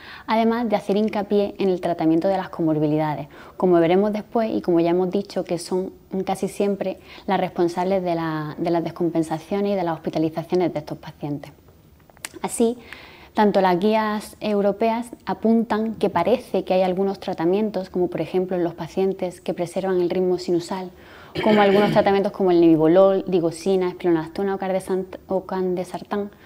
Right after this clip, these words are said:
pueden disminuir las hospitalizaciones de estos pacientes y como otros tratamientos, como los betabloqueantes o los digoxinas, no han demostrado en pacientes con fibrilación auricular, eh, disminuir las hospitalizaciones o mostrar algún beneficio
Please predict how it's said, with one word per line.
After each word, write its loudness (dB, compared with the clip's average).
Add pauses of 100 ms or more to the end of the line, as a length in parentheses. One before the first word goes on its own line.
(380)
pueden 2
disminuir 2
las -2
hospitalizaciones -4
de 0
estos -8
pacientes -2
y -6
como 0
otros -4
tratamientos, 0
como 0
los 2
betabloqueantes -2
o -4
los -6
digoxinas, -4 (460)
no 2
han 2
demostrado -2 (140)
en 0
pacientes -2
con -2
fibrilación -4
auricular, -4 (540)
eh, 2 (400)
disminuir 4
las 0
hospitalizaciones -2
o 4
mostrar -2
algún 0
beneficio -2